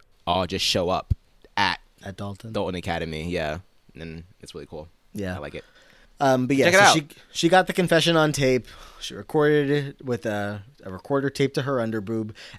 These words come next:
Speaker 2: And, uh, you know, this goes back to the, the loyalty that Santana has, that once, once she decides that she is going to be loyal to her people, um, obviously there are times where that's, you know, kinda touch and go or whatever, but, uh, when she decides that she is going to stand up for the people that she's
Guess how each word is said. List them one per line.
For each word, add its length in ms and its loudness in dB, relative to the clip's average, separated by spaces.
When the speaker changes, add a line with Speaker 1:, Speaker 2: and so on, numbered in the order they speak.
Speaker 2:
And, 320 2
uh, 240 4
you 60 -4
know, 100 2
this 160 0
goes 160 2
back 200 0
to 160 2
the, 180 -2
the 160 0
loyalty 460 2
that 180 -6
Santana 440 -4
has, 260 -4
that 140 -6
once, 360 -4
once 360 0
she 200 0
decides 500 2
that 140 -2
she 140 -2
is 200 -6
going 240 0
to 100 -2
be 120 0
loyal 340 2
to 140 -8
her 160 -8
people, 440 0
um, 340 -4
obviously 440 -4
there 360 -4
are 120 -4
times 320 -6
where 80 -6
that's, 340 -10
you 80 -10
know, 140 -8
kinda 260 -8
touch 240 -8
and 80 -8
go 260 -4
or 140 -8
whatever, 340 -10
but, 200 -12
uh, 360 -4
when 180 0
she 160 0
decides 400 2
that 160 -2
she 140 0
is 100 0
going 240 2
to 100 -4
stand 360 -2
up 160 -4
for 360 -6
the 80 -8
people 280 -10
that 120 -8
she's 300 -8